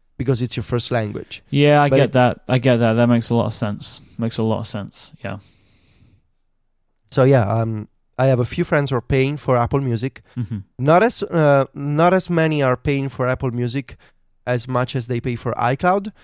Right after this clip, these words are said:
Speaker 1: because I still have a few friends who are actually paying for Spotify. But those who
Speaker 2: Yep.
Speaker 1: pay for Apple Music, they all mentioned,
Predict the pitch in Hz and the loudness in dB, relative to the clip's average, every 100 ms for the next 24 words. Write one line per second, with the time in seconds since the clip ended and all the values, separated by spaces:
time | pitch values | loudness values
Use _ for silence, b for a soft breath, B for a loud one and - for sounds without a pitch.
0 | b _ 139 143 139 135 131 127 - 185 | b _ -4 0 0 2 2 0 -4 -4
1 | 180 175 170 143 123 123 117 - 151 - | -2 -2 2 2 2 2 2 -2 -6 -2
2 | 135 127 123 113 - 127 117 117 117 - | -2 -2 -4 -4 -6 -8 -6 -4 -6 -8
3 | 110 - 117 104 - - 127 _ b b | -6 -2 -2 -2 -10 -12 -16 _ b b
4 | b _ - 131 117 185 214 214 180 165 | b _ -2 0 4 4 4 0 0 0
5 | - 127 151 180 139 117 113 117 - 123 | 0 2 2 2 0 0 -2 -6 -2 -2
6 | 127 139 170 180 139 139 - 135 131 | 2 4 4 2 2 2 0 -2 -2